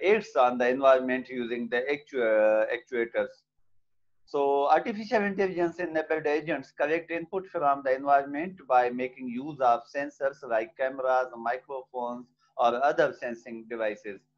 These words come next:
The agents perform some real-time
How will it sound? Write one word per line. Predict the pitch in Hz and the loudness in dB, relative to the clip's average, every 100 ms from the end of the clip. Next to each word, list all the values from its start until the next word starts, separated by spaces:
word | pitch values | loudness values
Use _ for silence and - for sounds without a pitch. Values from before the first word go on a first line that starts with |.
| _ _ _ | _ _ _
The | 123 127 165 | -4 0 2
agents | 202 214 170 131 - | 2 2 -2 -4 -2
perform | 151 - 160 135 131 | -2 0 0 2 0
some | - 131 127 - | -6 -8 -6 -6
real-time | 131 190 202 175 131 123 | -2 0 0 2 2 0